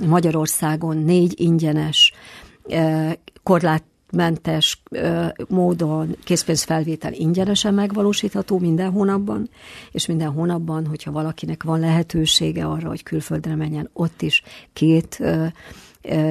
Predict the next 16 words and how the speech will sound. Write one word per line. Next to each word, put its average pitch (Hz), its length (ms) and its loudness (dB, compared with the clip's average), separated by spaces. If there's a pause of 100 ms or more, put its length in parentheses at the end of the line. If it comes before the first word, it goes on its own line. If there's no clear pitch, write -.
ingyenes 165 500 2
készpénzfelvételre 156 920 -2
van 160 140 0
lehetőség. 170 500 2
Tehát 156 240 -4
a 170 40 0
dolog 233 280 4
lényege 175 480 2
az, 139 280 -6 (420)
hogy 151 180 0
a 147 80 2
bank 220 460 0 (140)
egy, 160 520 0
ö, 156 280 2 (540)
profitábilis 160 880 0
biznisz, 175 640 -4